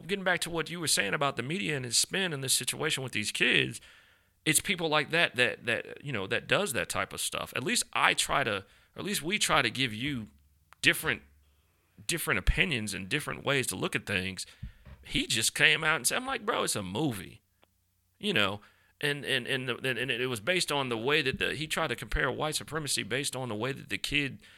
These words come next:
the way that the characters died and this and that. He had a whole hour show about it. I'm like, "Bruh, it's just a movie, dude. It's really not that serious." And he would say someone like myself is, uh, uh, you know, cooning or, again, one of those biscuits. But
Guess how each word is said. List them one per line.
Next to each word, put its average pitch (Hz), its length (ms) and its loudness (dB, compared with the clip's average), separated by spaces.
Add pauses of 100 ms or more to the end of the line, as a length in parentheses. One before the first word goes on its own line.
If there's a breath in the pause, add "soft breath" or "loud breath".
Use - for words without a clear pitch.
(120)
the - 80 -10
way 127 140 2
that 139 120 0
the - 80 -8
characters 131 560 4
died 127 380 6
and 101 100 -6
this 127 160 -4
and 113 100 -8
that. 131 140 0
He 143 100 -2
had 151 140 -2
a 123 40 0
whole 160 380 -4
hour 139 280 -2
show 147 180 -2
about 113 220 0
it. 123 40 -6
I'm 139 140 -6
like, 104 220 -4
"Bruh, 80 240 -6 (680)
it's 123 140 0
just 127 240 2
a - 20 -4
movie, 92 340 -8
dude. 90 360 -6 (340 soft breath)
It's 113 200 0
really 117 280 2
not 92 280 2
that 82 160 2
serious." - 560 -4 (400)
And 110 120 4
he 151 80 4
would 151 120 2
say 127 180 6
someone 131 280 2
like 123 160 0
myself 117 520 0
is, 95 240 -6 (460 soft breath)
uh, 92 160 2
uh, 95 120 2
you 110 100 -4
know, 92 160 -2
cooning 127 460 2
or, 95 160 -2
again, 104 420 0
one 113 120 2
of 104 80 -2
those 101 160 0
biscuits. 107 460 0
But 101 260 2